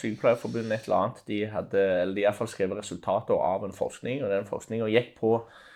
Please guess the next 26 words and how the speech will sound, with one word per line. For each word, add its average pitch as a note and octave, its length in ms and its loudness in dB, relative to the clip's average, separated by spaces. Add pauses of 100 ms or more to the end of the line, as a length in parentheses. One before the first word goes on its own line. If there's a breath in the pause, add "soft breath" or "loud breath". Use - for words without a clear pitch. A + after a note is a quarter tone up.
(420 loud breath)
eh, F#2+ 720 8 (180)
altså G#2 220 -2
det A2+ 140 2
med, A2 320 4 (180)
eh, F2+ 300 -2
å G2+ 240 -6 (100)
dele G#2 440 4
døgnet A2+ 420 0
opp, - 240 -2 (520)
der G#2+ 160 2
du, G#2 300 0
eh, E2+ 220 6 (100)
altså G2 220 -8
har A2 160 0
nattevakter, B2 640 -2
du G#2+ 100 -2
har F2 80 -2
kveldsvakter, G#2+ 580 -4
så - 140 -10
har - 20 -4
du F#2 180 -4
dagvakter. F2 600 -2 (920 loud breath)
Eh, G#2 540 6 (100)
og A2+ 120 -2
hvor A#2+ 280 0
du A2+ 340 0